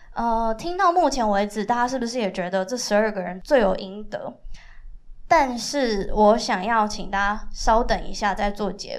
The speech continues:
论。接下来我想要跟大家分享，我们可以一起看这些被告们他们在被逮捕过后，在接受侦讯调查的这二十三年之间是一个怎么样的过程。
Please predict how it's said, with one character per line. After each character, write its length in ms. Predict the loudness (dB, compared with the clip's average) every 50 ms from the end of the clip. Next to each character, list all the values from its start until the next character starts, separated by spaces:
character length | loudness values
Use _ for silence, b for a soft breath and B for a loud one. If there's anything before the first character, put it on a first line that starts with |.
| -6 -4
论。 200 | -6 -6 -6 -10 -14 B B B B B B B
接 160 | B -2 -2 0
下 180 | 2 4 6
来 80 | 6 6
我 80 | 6
想 140 | 4 4 2
要 80 | 2 2
跟 160 | 2 0 0
大 80 | 2 0
家 120 | 0 0
分 280 | 0 0 -2 -2 -2 -4
享， 180 | -4 -4 -2
我 60 | -4
们 200 | -4 -6 -8 -10 -10 -14 -16 -18 -18 -18 -16 -8
可 160 | -4 -4 -2
以 60 | -2
一 120 | -4 -6
起 220 | -8 -8 -6 -8 -8
看 520 | -8 -8 -4 -2 -2 -2 -2 -4 -10 -14 -12 -12 -6 0
这 100 | 0 2
些 140 | 2 2 2
被 240 | 2 2 0 2 2
告 200 | 4 4 4 4
们 240 | 4 2 -2 -4 -4
他 180 | -6 -4 -2
们 140 | -2 -2 -2
在 240 | 0 2 2 2 2
被 280 | 0 0 -2 -2 -2
逮 200 | -2 -2 -2 0
捕 160 | 0 -2 -4 -4
过 240 | -2 0 0 0
后， 380 | 2 2 2 0 0 0 -4 -6
在 220 | -2 0 0 0 0
接 180 | 0 -4 -6
受 220 | -4 0 0 0 0 -2 _ -6
侦 200 | -4 -4 -4 -6
讯 320 | -6 -6 -4 -6 -6 -2
调 220 | 2 4 4 4
查 240 | 2 0 -4 -6 -6
的 160 | -6 -6 -6
这 140 | -2 -2 -2 0 2
二 120 | 2 2
十 180 | 2 0 -4 -6
三 260 | -6 -6 -6 -2 0
年 200 | 0 0 0 0
之 220 | 0 0 -2 -4
间 320 | -8 -8 -8 -8 -8 -8 -8 B B B B B B B B B B B
是 300 | -8 -4 -4 -2 -2 -4
一 100 | -4 -4
个 260 | -4 -2 -2 -2 -2
怎 140 | -2 -4 -4
么 120 | -4 -2
样 140 | -2 -2 -2
的 120 | -4 -6 -6
过 200 | -6 -6 -6 -6
程。 180 | -8 -10 -10